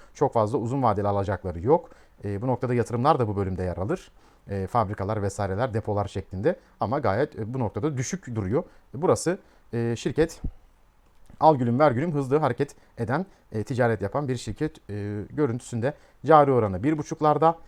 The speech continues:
E, yine borçluluğunu ödeyebilen, öz, e, sermaye karlılığı yüzde on yedi buçuk. Geçen seneye göre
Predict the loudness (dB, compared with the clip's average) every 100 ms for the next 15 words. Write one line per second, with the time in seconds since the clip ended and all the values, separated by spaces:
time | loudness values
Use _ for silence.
0 | -20 -10 -6 -4 -2 0 0 0 -6 -4
1 | -4 -4 -6 -4 -2 -2 -4 -4 -4 -2
2 | -4 -6 -16 -6 -4 -4 -2 -2 0 0
3 | 0 0 -2 0 -2 -4 -14 _ -2 0
4 | 0 0 -2 -6 -6 -4 -2 -2 -2 -2
5 | 0 2 2